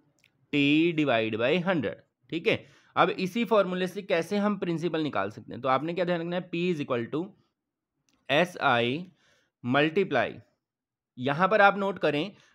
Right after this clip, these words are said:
जो भी पी के साथ एक्स्ट्रा है उसको हम शिफ्ट करेंगे राइट में। राइट में एस आई सिंपल इंटरेस्ट पहले से था, उसको हमने लिखा,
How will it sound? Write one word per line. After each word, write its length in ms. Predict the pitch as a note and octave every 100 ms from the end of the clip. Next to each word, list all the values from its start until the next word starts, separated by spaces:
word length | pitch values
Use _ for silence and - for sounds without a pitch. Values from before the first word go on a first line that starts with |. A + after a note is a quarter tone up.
| -
जो 280 | A2+ D#3+
भी 140 | F3+ A3+
पी 200 | A3+ G#3+
के 140 | G3 G#3+
साथ 340 | G#3 D#3+ E3+
एक्स्ट्रा 420 | - D3 - D#3+ C#3
है 120 | B2+
उसको 300 | - C#3+ F#3+
हम 120 | F#3+
शिफ्ट 200 | F#3 F#3+
करेंगे 280 | - F3 G3+
राइट 280 | D#3+ G#2 F2+
में। 60 | - _ _ -
राइट 280 | B2+ D3+ E3+
में 140 | G3+
एस 260 | - D3+ D#3
आई 80 | D3
सिंपल 300 | C#3+ E3 F3+
इंटरेस्ट 320 | F#3 F#3+ F#3
पहले 180 | E3+ D#3+
से 120 | E3+
था, 100 | F#3+ G3
उसको 260 | C3 -
हमने 200 | E3 F3
लिखा, 240 | F3+ F3+